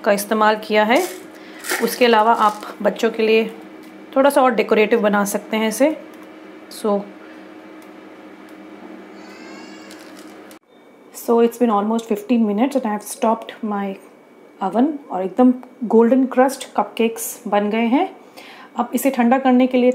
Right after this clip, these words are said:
थोड़ी देर के लिए हम छोड़ देते हैं। उसके बाद मैं इसे निकालूंगी इसके mold से और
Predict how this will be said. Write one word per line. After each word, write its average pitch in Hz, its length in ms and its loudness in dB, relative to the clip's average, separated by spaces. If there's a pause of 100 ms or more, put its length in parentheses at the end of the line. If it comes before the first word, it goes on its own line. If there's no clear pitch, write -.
थोड़ी 220 120 0
देर 214 200 -2
के 214 120 -8
लिए 208 120 -2
हम 202 160 -6
छोड़ 208 300 2
देते 226 300 0
हैं। 254 260 4
उसके 208 340 -4
बाद 202 380 2 (520)
मैं 214 180 -4
इसे 208 180 -6
निकालूंगी 196 440 0
इसके 196 220 -6
mold 185 320 -2
से 339 340 -2 (320)
और 208 180 0